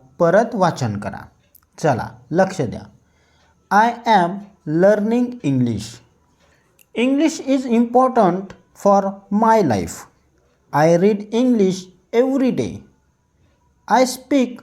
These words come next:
slowly but clearly. I am improving day by day."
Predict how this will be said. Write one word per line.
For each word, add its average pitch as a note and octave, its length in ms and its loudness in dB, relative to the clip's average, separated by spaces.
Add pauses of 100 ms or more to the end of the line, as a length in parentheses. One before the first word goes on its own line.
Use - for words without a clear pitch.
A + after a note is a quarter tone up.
(380)
slowly A#3+ 480 2 (400)
but F#3 260 2 (460)
clearly. E3+ 580 2 (880)
I F3+ 160 4 (320)
am F#3+ 60 0 (500)
improving A#3+ 520 2 (460)
day A3 240 4
by E3+ 220 2 (120)
day." A2 140 -2